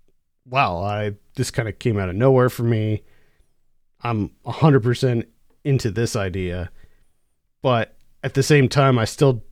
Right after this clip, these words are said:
went into it not really knowing what to expect. I knew a few of the actors in it, wasn't familiar with the director at all. And again,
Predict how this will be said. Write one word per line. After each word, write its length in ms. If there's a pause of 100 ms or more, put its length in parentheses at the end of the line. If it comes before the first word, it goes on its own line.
(200)
went 260
into 320
it 100
not 440
really 600
knowing 640 (800)
what 420
to 220
expect. 640
I 80
knew 680
a 120
few 240
of 60
the 100
actors 420
in 180
it, 280 (600)
wasn't 280
familiar 360
with 100
the 60
director 500
at 60
all. 480 (680)
And 100
again, 540